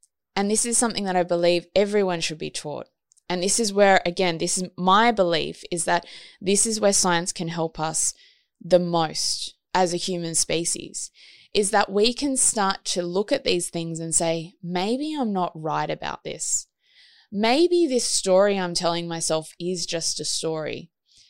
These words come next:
How about I go back and look at some of the evidence? How about if I try something different and see if there's a different result? How about if I actually question what I think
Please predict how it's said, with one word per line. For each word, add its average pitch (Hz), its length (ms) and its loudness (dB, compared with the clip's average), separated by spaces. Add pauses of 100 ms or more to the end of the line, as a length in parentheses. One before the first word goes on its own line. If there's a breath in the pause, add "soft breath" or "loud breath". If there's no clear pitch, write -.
(100 soft breath)
How 311 320 6
about 277 280 4
I 226 120 6
go 185 240 4
back 175 320 -2 (100)
and 170 140 -8
look 170 160 -6
at - 100 -6
some 165 160 -4
of 151 60 -10
the - 140 -8
evidence? 147 640 -8 (360 soft breath)
How 320 280 4
about 294 360 2
if 233 160 -4
I 214 100 0
try 196 340 2
something 180 440 -6
different 160 520 -10 (140)
and 185 160 -4
see 196 240 2
if 190 140 -2
there's 165 180 0
a 160 60 -6
different 160 580 -8
result? 147 600 -6 (540 soft breath)
How 277 260 8
about 262 340 0 (100)
if - 360 -2 (200)
I 196 120 6
actually 202 380 0
question 170 800 -2
what 180 200 -2
I 175 100 2
think - 720 -4